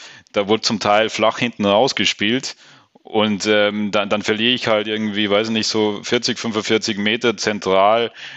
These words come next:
ähm, vor meinem eigenen Tor den Ball. Und der kommt dann natürlich postwendend, äh, zurück und das ist dann halt, äh, auch, äh, ja, auf jeden Fall entweder naiv oder zumindest auch dann die falsche Herangehensweise, f-, gerade an so einem,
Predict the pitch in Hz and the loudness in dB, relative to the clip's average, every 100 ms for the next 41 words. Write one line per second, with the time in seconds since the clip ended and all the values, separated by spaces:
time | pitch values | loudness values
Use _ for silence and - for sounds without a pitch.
0 | - - 80 98 98 101 101 92 101 110 | -20 -10 -2 0 0 -2 -6 -10 -4 0
1 | 104 104 101 98 113 107 104 104 101 95 | 2 2 2 2 0 -2 2 2 2 4
2 | 101 98 78 - _ _ - 92 98 98 | 4 2 -2 -10 _ _ -20 -6 -4 -2
3 | 117 110 110 104 - 104 104 - 110 - | -4 -2 0 -2 -4 -6 -6 -4 -4 -4
4 | 101 104 110 110 110 - 101 98 85 85 | -2 -2 -2 -6 -8 -6 -6 -4 -6 -8
5 | - 107 104 131 - 101 104 92 - 98 | -6 -4 -2 -2 -4 -8 -6 -10 -4 -4
6 | 95 110 - 98 92 95 95 - 92 92 | -2 -4 -2 0 2 2 0 -2 -2 -2
7 | - - _ - 104 110 98 - - - | -6 -20 _ 0 2 2 -4 -6 -14 -20
8 | - - - 92 104 - - - - - | -20 -20 -8 -4 -4 -6 -20 -20 -20 -20
9 | - 113 - 113 127 - 113 117 107 98 | -6 -4 -2 -2 -2 0 2 2 -2 -8
10 | - _ - 107 113 113 113 110 120 156 | -12 _ -8 -6 0 0 2 0 0 -6
11 | - - _ _ _ - 107 - 107 113 | -8 -14 _ _ _ -2 0 0 -2 -2
12 | 120 - 104 101 107 101 - 98 104 95 | -2 0 0 0 -2 -2 0 0 0 0
13 | 95 101 90 85 92 92 87 87 107 107 | 0 0 -6 -8 -2 0 -2 -8 -16 -4
14 | 92 101 107 98 90 95 101 98 | 0 2 0 -2 -6 -4 -4 -4